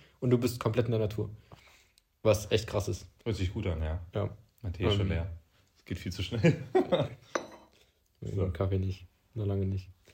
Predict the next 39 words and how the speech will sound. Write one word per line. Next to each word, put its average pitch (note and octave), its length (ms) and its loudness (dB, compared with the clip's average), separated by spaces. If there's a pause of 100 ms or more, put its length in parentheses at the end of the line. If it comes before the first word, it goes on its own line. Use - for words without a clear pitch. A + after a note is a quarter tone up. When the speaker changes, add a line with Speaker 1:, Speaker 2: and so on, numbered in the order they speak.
(320)
Speaker 1:
Äh, G#2+ 320 10
ja, A2+ 100 10
aber A2 140 10
zurück C#3 220 6
zu - 120 -2
deiner A2 220 8
Frage. D#3 480 2 (3000)
Speaker 2:
Also G2 180 2
Speaker 1:
Auf G2 100 6
jeden D3 180 8
Fall, C#3 200 12
n-, C3 300 4
n-, A#2 320 4
also A#2 200 6 (160)
Leute, D3 420 10 (160)
ich A#2+ 140 2
hätt, C3+ 160 4
hab B2 160 0
gern C3 160 4
einfach A#2 280 2
Leute, E3+ 400 6 (380)
irgendwie C#3 380 0
in B2+ 120 0
meiner A#2+ 240 2
Umgebung. C3+ 400 0
Also B2+ 200 6
ich A#2 140 4
würd - 360 -2
Speaker 2:
Im D#3 60 8
Speaker 1:
ungern F3 260 12
Speaker 2:
Dorf? C3 80 8
Speaker 1:
an C3+ 60 8
einem C3 100 6
Stadtrand B2+ 540 6
wohnen E3 180 2
oder B2 180 4
an A2+ 80 2
einem G#2 140 0
Dorf. B2+ 340 2